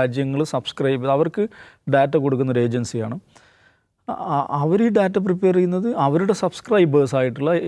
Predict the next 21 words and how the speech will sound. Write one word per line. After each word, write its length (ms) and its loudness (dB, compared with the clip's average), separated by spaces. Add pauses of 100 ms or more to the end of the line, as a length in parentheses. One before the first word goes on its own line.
ഏജൻസികൾ 520 0 (160)
കൊടുക്കുന്ന 480 -2 (1120)
വിവരങ്ങൾ 480 4
വെച്ച്, 160 2
ഇൻപുട്ട് 320 2
വെച്ചിട്ടാണ് 460 0
അവർ 160 0
ആ 100 2
ഡാറ്റ 220 2 (100)
പ്രിപ്പയർ 280 2
ചെയ്യുന്നതെന്നാണ് 440 0 (280)
ഇന്ന് 220 -4 (340)
ഒന്ന് 200 -2
രണ്ട് 200 -2
മാധ്യമങ്ങൾ 400 -2
വന്ന 200 -2
വാർത്ത. 260 -4
അപ്പോൾ 160 -6 (260)
ഡേറ്റ 240 2 (160)
ജിനോമിൻ്റെ, 520 2 (180)
സോറി, 180 0